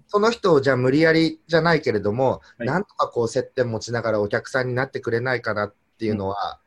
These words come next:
Speaker 2: うん。
Speaker 1: やめた方がいいと思います。
Speaker 2: うん。
Speaker 1: その人は向いてないと思う。
Speaker 2: はい、はい、はい。
Speaker 1: 全て無料で乗り切ろうとするっていうのは。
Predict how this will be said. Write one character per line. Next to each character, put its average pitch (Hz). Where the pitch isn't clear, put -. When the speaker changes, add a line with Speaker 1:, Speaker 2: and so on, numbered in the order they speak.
Speaker 2:
う 101
ん。 101
Speaker 1:
や 110
め 123
た 147
方 139
が 107
い 92
い -
と 78
思 73
い 65
ま -
す。 -
Speaker 2:
う 117
ん。 113
Speaker 1:
そ 180
の 202
人 156
は 107
向 143
い 214
て 226
な 220
い 110
と 95
思 92
う。 -
Speaker 2:
は 104
い、 92
は -
い、 -
は 87
い。 -
Speaker 1:
全 175
て 127
無 110
料 110
で 113
乗 113
り 110
切 120
ろ 113
う 101
と 101
す 98
る 87
っ -
て -
い 101
う 92
の 85
は。 73